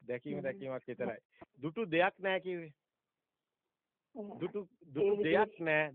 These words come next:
Speaker 1: දුටු දෙයක් නැත්තම් දුටු කෙනෙකුත් නෑ. ඒ කියන්නේ පොත තිබ්බොත් මමත් ඉන්නවා. හැබැයි මේ පොත නැති වෙලා නෙමෙයි. අපේ අර, අර අපි දේශනයක්, අ, දැම්ම නේද?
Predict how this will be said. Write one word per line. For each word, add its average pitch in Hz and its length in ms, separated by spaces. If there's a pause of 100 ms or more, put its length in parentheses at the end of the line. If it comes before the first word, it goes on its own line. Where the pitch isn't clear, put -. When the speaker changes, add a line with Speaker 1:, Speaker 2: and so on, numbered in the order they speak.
Speaker 1:
දුටු 151 240 (280)
දෙයක් 170 260
නැත්තම් 160 440
දුටු 151 160
කෙනෙකුත් 143 440
නෑ. 113 240 (500)
ඒ 151 100
කියන්නේ 180 260
පොත 165 220
තිබ්බොත් 170 420
මමත් 156 340
ඉන්නවා. 135 280 (180)
හැබැයි 208 280
මේ 233 80
පොත 185 200
නැති 208 320
වෙලා 220 260
නෙමෙයි. 180 320 (420)
අපේ 180 360
අර, 156 200
අර 170 260
අපි 180 260
දේශනයක්, 180 560
අ, 165 120
දැම්ම 165 320
නේද? 180 260